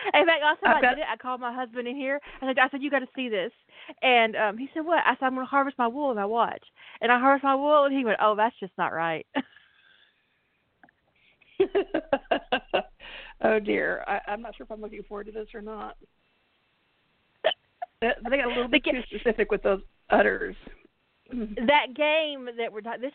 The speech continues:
Speaker 1: is the second game we're talking about. It's called Township. Um, my mom plays it religiously, and, um, she kinda, um, uh, voluntold me for labor because she needed some parts, and I got into it, and then I gave it to Jilly,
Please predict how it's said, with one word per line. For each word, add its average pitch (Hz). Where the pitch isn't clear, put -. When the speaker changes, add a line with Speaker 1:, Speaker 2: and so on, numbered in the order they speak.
Speaker 1:
is 247
the 226
second 240
game 226
we're 202
talking 208
about. 190
It's -
called 185
Township. 240
Um, 202
my 233
mom 240
plays 202
it 180
religiously, 190
and, 175
um, 180
she 220
kinda, 190
um, 175
uh, 151
voluntold 220
me 196
for 190
labor 190
because 180
she 214
needed 185
some 175
parts, 196
and 170
I 202
got 190
into 202
it, 175
and 180
then 175
I 175
gave 180
it -
to 185
Jilly, 196